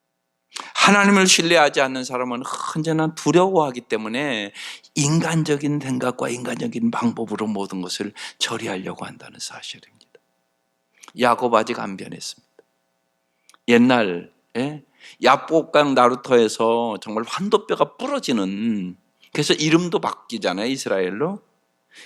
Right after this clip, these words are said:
그럼에도 불구하고 아직도 주님을 전적으로 의지하지 않습니다. 그래서 뇌물 가지고 가라고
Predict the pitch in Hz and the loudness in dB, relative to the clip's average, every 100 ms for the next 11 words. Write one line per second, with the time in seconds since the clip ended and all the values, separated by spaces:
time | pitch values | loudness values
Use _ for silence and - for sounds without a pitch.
0 | - - 147 156 175 165 165 160 110 107 | -2 4 6 8 8 6 4 0 0 2
1 | 101 98 120 123 - - - - - 90 | 0 0 -2 -2 -6 -8 -6 -8 -8 -8
2 | 82 92 101 _ _ _ _ _ _ _ | -8 -12 -20 _ _ _ _ _ _ _
3 | _ - _ - - - 101 92 90 87 | _ -20 _ -10 -4 0 2 2 0 -4
4 | - 92 92 - - - 95 101 - - | -8 -10 -10 -10 -12 -14 -14 -14 -16 -16
5 | - - - - _ _ - _ _ _ | -18 -14 -14 -14 _ _ -20 _ _ _
6 | _ - 98 113 104 127 139 165 147 123 | _ -6 0 2 6 8 8 8 8 4
7 | 120 131 113 101 101 - | 2 -2 -2 -2 -6 -8